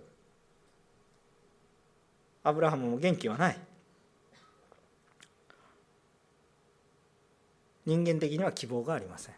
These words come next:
子供が与えられる希望はゼロです。ゼロ、ゼロです。確かにね、当時の、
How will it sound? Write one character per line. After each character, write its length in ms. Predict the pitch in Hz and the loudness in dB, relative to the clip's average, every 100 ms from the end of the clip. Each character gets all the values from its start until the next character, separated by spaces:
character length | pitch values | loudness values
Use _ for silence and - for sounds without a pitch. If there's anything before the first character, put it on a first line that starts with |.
| - | -16
子 100 | - | -10
供 240 | 240 - | -8 -6
が 80 | - | -6
与 220 | 101 104 101 | -8 -8 -10
え 20 | |
ら 120 | - | -8
れ 100 | 92 | -8
る 100 | 92 | -12
希 100 | - | -14
望 220 | 104 95 98 | -14 -12 -12
は 120 | 98 - | -14 -10
ゼ 140 | 120 | -4
ロ 100 | 104 | -4
で 100 | 87 | -6
す。 260 | - - - _ - | -14 -16 -18 _ -20
ゼ 220 | - - | -8 -4
ロ、 100 | 175 | -4
ゼ 220 | 107 - 214 | -2 4 4
ロ 100 | - | 4
で 100 | - | 0
す。 220 | - - - - _ - - - | -12 -16 -20 -20 _ -20 -20 -4
確 220 | - 269 - | 4 4 6
か 80 | |
に 120 | 214 117 | 2 2
ね、 180 | 131 175 - - | -4 -6 -16 -10
当 220 | 277 320 | -4 -2
時 120 | 190 | -2
の、 320 | 143 175 123 | 0 2 2